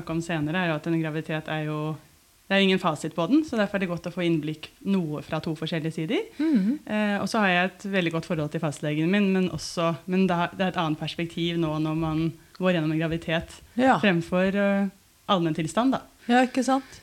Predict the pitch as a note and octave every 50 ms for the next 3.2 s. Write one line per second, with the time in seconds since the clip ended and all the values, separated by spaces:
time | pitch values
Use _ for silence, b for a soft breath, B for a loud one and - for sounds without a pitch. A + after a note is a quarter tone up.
0 | - - B3+ B3+ G3 - - A#3+ A#3+ - F#3+ A3+ A3+ F3+ F#3+ F#3+ A#3 A#3+ A#3+ A#3
1 | F#3 - A#3+ F#3+ D#3 E3 F3 E3+ E3 E3+ F3 E3+ - - - E3+ F3 - - -
2 | - - F3+ C#3+ C3 C#3+ C#3+ - - C#3 C3+ C#3+ C#3 - C3 A#2 - - - B2
3 | B2 C#3 F#3 G#3